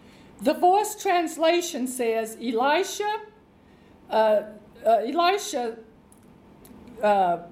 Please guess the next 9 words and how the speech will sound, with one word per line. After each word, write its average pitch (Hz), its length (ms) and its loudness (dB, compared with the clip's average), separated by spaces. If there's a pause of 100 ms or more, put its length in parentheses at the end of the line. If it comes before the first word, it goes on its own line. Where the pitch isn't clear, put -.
brought 294 360 2
some 370 240 -6
meal. 285 500 -4 (920)
Uh, 214 360 2
he 311 160 -2
said, 285 240 -2
"Bring 320 240 -2
some 403 240 -4
meal." 240 440 -2